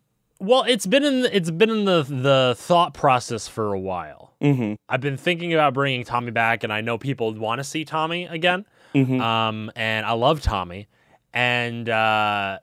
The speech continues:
Speaker 1: you know, it was more of a matter of, I, I wanted to do something big, you know,
Speaker 2: Yeah,
Speaker 1: when he
Speaker 2: yeah.
Speaker 1: came back and, like, uh, try to announce it.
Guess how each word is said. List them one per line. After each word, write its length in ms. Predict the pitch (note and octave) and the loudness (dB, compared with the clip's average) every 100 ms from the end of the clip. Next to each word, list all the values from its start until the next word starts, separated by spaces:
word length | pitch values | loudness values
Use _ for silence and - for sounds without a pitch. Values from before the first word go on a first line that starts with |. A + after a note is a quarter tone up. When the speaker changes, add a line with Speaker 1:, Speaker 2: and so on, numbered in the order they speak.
| _ - | _ -6
Speaker 1:
you 140 | G#3+ | -2
know, 300 | A#3+ A3 G3+ | 0 0 -2
it 140 | G3+ | -2
was 200 | G#3+ G3+ | 0 0
more 200 | G3 B3 C4 | 0 0 0
of 60 | |
a 60 | G#3+ | 0
matter 500 | F3+ F#3 F#3 F#3 E3+ | 0 2 2 2 2
of, 340 | C#3+ C3 B2 | 2 2 0
I, 160 | B2 D#3 | -2 -2
I 180 | C3+ E3+ | 0 0
wanted 280 | F3 G3 | 0 -2
to 60 | D#3+ | -4
do 80 | D#3+ | -4
something 360 | E3+ D3 B2 | -2 -2 -4
big, 380 | G2 A2+ C3 E3+ _ _ | -4 -4 -4 -6 _ _
you 80 | E3+ | -2
know, 180 | F#3 G#3 | 0 0
Speaker 2:
Yeah, 160 | - | -2
Speaker 1:
when 120 | B2 A2+ | -4 0
he 100 | G#2 | 0
Speaker 2:
yeah. 140 | - | 0
Speaker 1:
came 140 | B2 | -2
back 360 | G#2+ A2+ C#3+ E3+ | 0 0 0 -2
and, 120 | G#2+ | -6
like, 220 | G2+ F#2+ | -4 -6
uh, 140 | G2+ G#2+ G#2 | -8 -14 -6
try 160 | - | -2
to 80 | B2 | 0
announce 500 | G2 G2 G2+ B2 C#3 | 0 -2 -2 -2 -4
it. 200 | G3+ G#3 | -4 -6